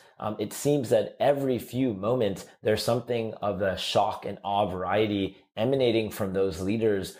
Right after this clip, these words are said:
that really are looked to, to offer moral leadership in this country. And so I think to Steve's point, whether or not you are a political watcher and observer, um, or you're a passive observer of politics,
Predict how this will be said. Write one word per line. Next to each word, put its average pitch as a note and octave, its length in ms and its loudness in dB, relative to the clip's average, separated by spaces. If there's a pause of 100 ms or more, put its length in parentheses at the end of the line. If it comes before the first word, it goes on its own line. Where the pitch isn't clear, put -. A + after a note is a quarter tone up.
(140)
that A2 280 2
really F3 320 2
are D3 160 2
looked C3+ 260 -4
to, C3 260 2
to B2 140 -2
offer G#2+ 340 0
moral A2 460 2
leadership F2+ 540 -2
in E2+ 100 -10
this E2 180 -8
country. E2 560 -6 (200)
And G#2+ 140 -2
so A#2 120 4
I A2+ 40 0
think C#3+ 280 -4
to A2+ 100 -2
Steve's B2 460 -2
point, C3+ 460 -2 (220)
whether C#3 340 4
or A2 140 4
not A#2 360 -4
you G2+ 240 -6 (280)
are G2+ 180 4
a F#2+ 120 4
political G2+ 540 0
watcher G#2 460 0
and G#2 100 -4
observer, G#2 600 0 (260)
um, F#2+ 400 -2 (100)
or A#2 160 4
you're G2 220 2
a D#2+ 40 -4
passive B2 640 0 (220)
observer B2+ 460 2
of B2+ 80 -4
politics, C3 520 -2